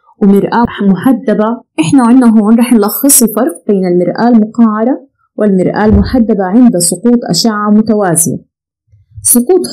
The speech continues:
حزمة من الأشعة المتوازية على مرآة مقعرة، شو رح يصير معي؟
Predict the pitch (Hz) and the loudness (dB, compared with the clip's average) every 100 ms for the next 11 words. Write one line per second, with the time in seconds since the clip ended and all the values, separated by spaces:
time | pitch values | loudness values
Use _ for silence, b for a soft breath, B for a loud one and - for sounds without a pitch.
0 | 349 277 254 262 226 190 - - 254 240 | 0 2 2 2 0 0 -4 -2 -2 2
1 | 233 214 214 214 233 208 196 190 240 220 | 4 4 2 0 0 -2 -4 0 2 2
2 | 170 160 - 226 247 247 233 196 202 - | 2 0 2 4 2 2 0 0 -2 0
3 | 277 214 - 240 220 233 269 | 0 0 2 2 4 4 4